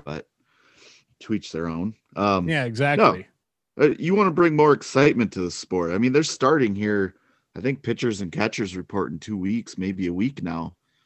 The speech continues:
Speaker 1: Um, I'm getting excited for baseball, to be honest with you, Blake. Um, but
Speaker 2: I, I'm getting excited for everything. I
Speaker 1: but you just,
Speaker 2: Net-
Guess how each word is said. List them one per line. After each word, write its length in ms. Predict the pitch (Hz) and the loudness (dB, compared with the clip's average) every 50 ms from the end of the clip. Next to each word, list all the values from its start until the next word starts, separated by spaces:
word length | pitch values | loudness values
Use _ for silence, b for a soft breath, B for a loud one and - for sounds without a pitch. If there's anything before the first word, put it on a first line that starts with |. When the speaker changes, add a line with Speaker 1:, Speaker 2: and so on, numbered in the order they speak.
| _ _ _ _ - | _ _ _ _ -8
Speaker 1:
Um, 540 | 87 90 92 90 85 80 82 82 82 80 - _ _ _ _ _ _ _ _ _ _ _ - | -4 -4 -2 -2 -4 -4 -6 -8 -10 -14 -16 _ _ _ _ _ _ _ _ _ _ _ 0
I'm 160 | - 123 143 | 0 2 4
getting 200 | 170 165 123 107 | 4 4 4 4
excited 400 | 98 - - - 98 90 87 85 | 2 -2 -2 -2 0 0 -2 -4
for 120 | - - 87 | -6 -6 -4
baseball, 460 | 87 87 87 85 - - 85 82 80 | -2 -2 -2 -2 -4 -6 -6 -6 -6
to 60 | 82 | -6
be 80 | 85 85 | -6 -6
honest 320 | 80 82 82 80 78 - 82 | -6 -6 -6 -8 -8 -10 -12
with 100 | 80 - | -12 -12
you, 80 | 87 | -10
Blake. 380 | 87 85 82 82 87 87 _ _ _ _ _ _ _ _ _ - | -8 -6 -6 -4 -6 -6 _ _ _ _ _ _ _ _ _ -8
Um, 540 | 82 90 90 87 87 85 82 80 85 80 - | -4 -2 -2 -2 -2 -2 -4 -6 -8 -8 -6
but 300 | - 101 95 92 87 - - | -4 -2 -2 -2 -4 -4 -4
Speaker 2:
I, 140 | 147 170 175 _ - | -4 -6 -6 _ -2
I'm 160 | 160 190 208 | -2 0 2
getting 240 | 202 240 220 220 214 | 2 0 2 2 2
excited 480 | 190 160 - - 214 220 208 208 175 | 0 2 2 4 6 6 6 4 2
for 160 | - 180 156 | 2 0 0
everything. 800 | 147 175 214 226 208 180 160 - - 156 131 120 107 101 92 92 | 2 4 4 4 4 2 0 -2 -4 -8 -8 -8 -10 -14 -18 -20
I 280 | 78 107 117 117 113 107 101 _ _ - | -18 -16 -14 -14 -14 -16 -18 _ _ -12
Speaker 1:
but 240 | 98 107 131 127 113 | -2 0 2 2 2
you 140 | 127 147 143 | 2 2 2
just, 320 | 147 156 139 - - - | 2 0 0 -2 -2 0
Speaker 2:
Net- 140 | 147 170 | 0 0